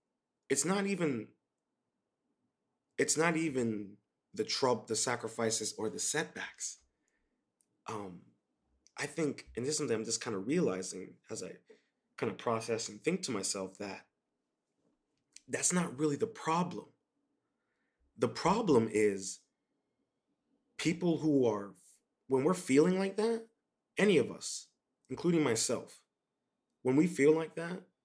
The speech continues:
especially for me, when I feel like that, and I'm realizing <laughs> right now as I'm talking to you that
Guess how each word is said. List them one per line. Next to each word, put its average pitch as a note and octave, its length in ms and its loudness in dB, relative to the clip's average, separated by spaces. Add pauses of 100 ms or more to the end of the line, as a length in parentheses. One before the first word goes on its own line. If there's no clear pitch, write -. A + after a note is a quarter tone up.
(800)
especially G#3 360 4
for B2 160 0
me, A#2+ 260 2
when A#2 140 0
I D#3 100 2
feel E3+ 240 -2
like A2+ 260 0
that, F#2 240 -12 (420)
and A#2+ 100 0
I'm A#2+ 120 2
realizing B2 580 4
<laughs> - 20 -6
right C#3+ 180 6
now C3 200 2
as A#2 120 -2
I'm A#2 80 -6
talking C#3+ 360 -4
to A#2 120 -6
you A2+ 140 0
that A2+ 300 0